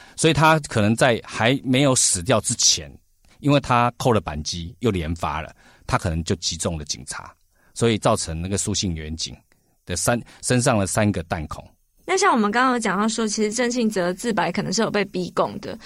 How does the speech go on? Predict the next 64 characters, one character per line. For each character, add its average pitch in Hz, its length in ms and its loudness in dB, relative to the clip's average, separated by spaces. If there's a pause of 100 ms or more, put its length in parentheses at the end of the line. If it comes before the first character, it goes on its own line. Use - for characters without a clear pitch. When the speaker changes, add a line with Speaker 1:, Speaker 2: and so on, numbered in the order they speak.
(160)
Speaker 2:
在 262 360 2
现 277 200 -2
代 233 180 0
科 226 180 0
技 220 280 -2
鉴 233 200 0
识 233 140 -2
报 214 220 2
告 190 220 0
应 196 100 -2
该 202 120 -2
也 185 60 -4
都 180 140 -2
比 180 100 -8
较 156 160 0
发 175 260 0
达 123 220 0
了， 123 160 -4 (160)
如 226 140 0
果 208 440 4
有 190 140 4
自 254 220 0
白 175 200 2
的 196 80 2
话， 220 160 4
被 214 200 0
取 - 220 -6
用 180 220 0
的 104 300 -8 (120)
比 170 120 -2
例 208 160 0
还 208 140 -4
算 196 200 -6
是 196 140 -8
高 92 240 -2
的 - 140 -12
吗？ 60 260 -10 (380)
Speaker 1:
现 147 200 2
在 127 160 4
的 101 120 2
因 120 100 2
为 117 100 4
刑 101 160 0
事 110 220 0
诉 107 220 0
讼 90 180 -4
法 - 200 -8
哈， - 300 -14 (320)
被 131 140 0
告 117 140 4
的 101 80 2
自 113 160 -2
白 87 160 -2
不 117 120 0
能 90 180 2
当 95 200 0
作 92 280 -2
唯 82 140 -6
一 90 120 -4
的 87 100 -6
证 85 300 -2
据 87 240 -10
嘛 - 180 -16
哈， - 160 -16